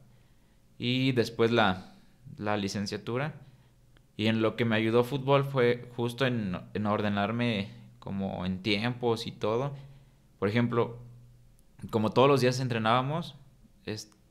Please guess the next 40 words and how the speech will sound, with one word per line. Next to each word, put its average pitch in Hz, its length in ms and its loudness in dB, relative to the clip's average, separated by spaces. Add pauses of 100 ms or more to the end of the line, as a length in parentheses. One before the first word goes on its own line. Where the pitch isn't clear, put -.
(380)
tenía 117 220 2
muy 135 180 2
poco 135 340 -2
tiempo 120 380 -4
para 107 240 -2
poder 104 240 -2
hacer 107 220 -8
tarea. 113 320 -4 (480)
Entonces, 117 380 0
de 123 80 0
pronto 117 280 -2
lo 117 160 0
que 117 100 -2
hacía 113 340 -2
en, 110 300 -6
pues, 101 140 -10
en 98 140 -4
ratos 104 320 -2
libres 127 280 -4
ahí 113 140 -4
en, 120 400 -8 (120)
en 101 120 -10
la 98 60 -8
escuela, 113 400 -6
en 123 100 -8
el, 92 380 -6 (420)
la 90 80 -12
facultad, 104 480 -2
horas 117 260 -4
muertas, 117 440 -6 (760)
adelantarle 104 640 0
a 107 60 0
trabajos 113 800 2
o 98 40 -4
así. 120 340 -6 (440)
Porque 110 200 0
literal 117 320 4
salía 120 240 4
a 123 40 6
veces 123 300 -2